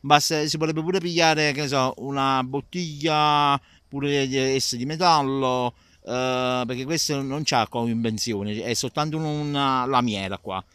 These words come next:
Comunque si piglia una cosa, oppure si piglia questo, si mette un poco di polistirene intorno, e il polistirene espanso, qualcosa che fa tutte quante quelle pallette così, quante cose, no?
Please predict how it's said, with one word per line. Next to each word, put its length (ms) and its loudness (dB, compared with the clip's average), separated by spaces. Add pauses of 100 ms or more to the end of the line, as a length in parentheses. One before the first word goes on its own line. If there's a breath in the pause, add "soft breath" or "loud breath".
(440 soft breath)
Comunque 280 0
si 80 -6
piglia 240 0
una 120 2
cosa, 300 2
oppure 240 0
si 100 -4
piglia 220 0
questo, 440 2
si 220 -2
mette 540 2 (120)
un 160 -2
poco 200 2
di 280 4
polistirene 840 2
intorno, 800 0 (420 soft breath)
e 140 0
il 60 0
polistirene 600 2
espanso, 500 0
qualcosa 360 0
che 100 0
fa 180 2
tutte 220 -8
quante 240 0
quelle 880 2 (300 loud breath)
pallette 800 2
così, 240 -2
quante 260 0
cose, 300 -2
no? 200 0